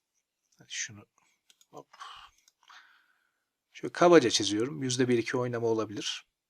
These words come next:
Burada yatay var. Yüzde otuz oraya. Hadi yatayı çizmeyeyim. Buradan buraya kırk dokuz var. Şu kanal üstüne artık daha da başka şeyler var. Onun için onu çizmiyorum.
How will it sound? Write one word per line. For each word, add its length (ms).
Burada 160
yatay 480
var. 240
Yüzde 260
otuz 260
oraya. 380
Hadi 280
yatayı 400
çizmeyeyim. 520
Buradan 320
buraya 200
kırk 260
dokuz 320
var. 300
Şu 160
kanal 300
üstüne 280
artık 380
daha 200
da 120
başka 260
şeyler 320
var. 200
Onun 160
için 220
onu 140
çizmiyorum. 540